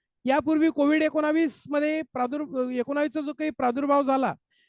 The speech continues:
त्याच्या पार्श्वभूमीवर सदर प्रशिक्षण हे ऑनलाइन स्वरूपात घेण्यात आलं होतं.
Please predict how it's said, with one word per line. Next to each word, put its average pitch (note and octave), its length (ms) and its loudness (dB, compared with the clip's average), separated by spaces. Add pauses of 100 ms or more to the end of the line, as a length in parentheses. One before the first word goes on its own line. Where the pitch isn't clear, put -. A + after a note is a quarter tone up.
(120)
त्याच्या C#4 260 0
पार्श्वभूमीवर D4 800 -2
सदर C#4 280 0
प्रशिक्षण C#4 480 -6
हे C#4+ 60 -4
ऑनलाइन B3+ 380 -2
स्वरूपात C4+ 360 -6
घेण्यात B3 320 -2
आलं C4 160 2
होतं. B3 240 -2